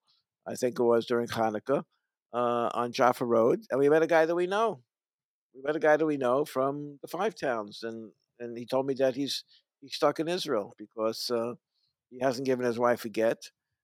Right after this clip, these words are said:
and, uh, he went to the airport, and, uh,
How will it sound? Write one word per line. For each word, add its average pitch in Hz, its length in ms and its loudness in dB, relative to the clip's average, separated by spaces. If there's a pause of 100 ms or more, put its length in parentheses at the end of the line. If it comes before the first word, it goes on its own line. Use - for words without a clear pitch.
(180)
and, 113 500 -6
uh, 113 540 0 (180)
he 113 140 -6
went 120 180 -2
to 123 80 -8
the 117 160 -2
airport, 127 420 -2 (240)
and, 113 380 -8
uh, 113 220 -14